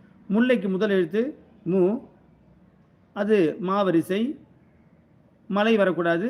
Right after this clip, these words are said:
காடு தான் வரணும் அப்படின்னு நம்ம நினைவில் வைத்துக் கொள்ள வேண்டும். சரிங்களா? அப்ப குறிஞ்சினா மலையும் மலை சார்ந்த இடம், முல்லைனா காடும் காடு சார்ந்த இடம்,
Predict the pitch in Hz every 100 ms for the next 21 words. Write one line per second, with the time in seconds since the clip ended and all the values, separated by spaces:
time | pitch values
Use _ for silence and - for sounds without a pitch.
0 | 294 - 185 180 165 170 151 135 139 127
1 | - - 147 143 160 135 160 220 - _
2 | - 151 156 139 120 123 127 127 123 120
3 | - _ 156 165 147 143 131 151 185 180
4 | 226 156 151 160 151 143 143 135 135 190
5 | - _ _ _ _ _ 147 175 185 196
6 | 208 156 156 156 147 139 - 135 139 175